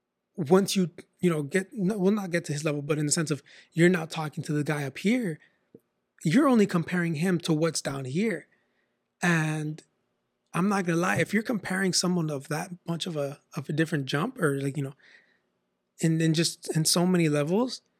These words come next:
for a woman or for, for either or, for a man or for a woman, you can get very intimidated very quickly because you feel like you're out of, like,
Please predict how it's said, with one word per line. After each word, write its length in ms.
for 260
a 60
woman 360
or 60
for, 480
for 180
either 220
or, 200
for 180
a 40
man 260
or 60
for 160
a 60
woman, 400
you 280
can 140
get 180
very 440
intimidated 600
very 440
quickly 580
because 380
you 60
feel 240
like 160
you're 160
out 240
of, 200
like, 220